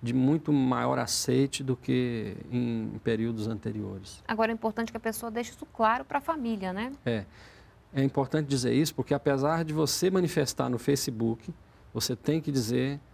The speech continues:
Speaker 1: pra família que, quando você falecer, você é doador de órgãos. Porque a lei brasileira é muito clara e exige que a família autorize. Também isso levou, eh, a uma maior segurança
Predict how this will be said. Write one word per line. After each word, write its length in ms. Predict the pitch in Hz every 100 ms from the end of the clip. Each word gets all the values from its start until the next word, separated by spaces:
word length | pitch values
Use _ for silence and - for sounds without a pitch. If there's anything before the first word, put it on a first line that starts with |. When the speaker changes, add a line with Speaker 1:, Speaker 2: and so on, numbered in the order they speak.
| -
Speaker 1:
pra 140 | 135
família 440 | 147 147 120 120 139
que, 140 | -
quando 380 | 135 139 156 151
você 280 | 123 113 117
falecer, 460 | - 131 139 - 131
você 260 | 131 -
é 60 | 139
doador 380 | 135 139 135 135
de 100 | 139
órgãos. 460 | 113 104 98 - - - - -
Porque 300 | - 120 -
a 160 | 139 135
lei 220 | 127 160
brasileira 460 | 170 151 123 120 131
é 20 |
muito 220 | 131 143
clara 420 | - 131 123 131
e 120 | 127 160
exige 680 | 139 101 131 170 120 107 104 - - - - -
que 100 | -
a 40 | 143
família 500 | - 123 147 202 165
autorize. 560 | 131 127 104 98 92 92 - - - - - - -
Também 480 | 202 190 190 226 185
isso 240 | 202 -
levou, 640 | 185 165 120 135 143 123 -
eh, 240 | 120 107 117
a 120 | 120
uma 240 | 123 123
maior 420 | 120 120 117 120
segurança 840 | 120 - 175 151 131 139 143 - 107